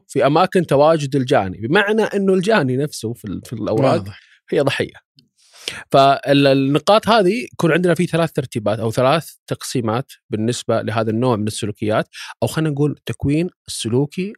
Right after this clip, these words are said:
Speaker 1: الشخصي لهذا النوع من المجرمين. يبتدي من عملية إنه أنا ما عندي مشكلة إنه على الأقل العلاقة اللي بيني وبينك تبقى مستمرة، بس تبقى مستمرة عن طريق،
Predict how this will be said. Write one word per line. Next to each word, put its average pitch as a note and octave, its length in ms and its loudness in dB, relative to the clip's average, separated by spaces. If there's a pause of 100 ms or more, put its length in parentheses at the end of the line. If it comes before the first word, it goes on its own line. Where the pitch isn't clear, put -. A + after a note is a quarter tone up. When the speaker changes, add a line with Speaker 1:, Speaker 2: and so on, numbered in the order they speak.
Speaker 1:
الشخصي - 500 -4
لهذا C3+ 240 -4
النوع A#2+ 260 -2
من G#2 80 -6
المجرمين. D2 360 -8 (560)
يبتدي C3 600 2 (240)
من A2+ 160 -2
عملية A#2 480 -2 (140)
إنه A2 240 -2 (120)
أنا B2+ 140 2
ما B2+ 240 -2
عندي C#3 280 -4
مشكلة C3 540 -4
إنه G#2+ 540 -4
على A2 240 -2
الأقل B2 400 -2
العلاقة A2+ 420 -2
اللي A#2 120 -2
بيني B2+ 180 -2
وبينك A2+ 300 -2
تبقى - 320 -4
مستمرة، B2+ 520 -6 (920)
بس B2+ 280 0
تبقى C3+ 300 -2
مستمرة B2 460 -2
عن G#2 160 -6
طريق، B2 380 -4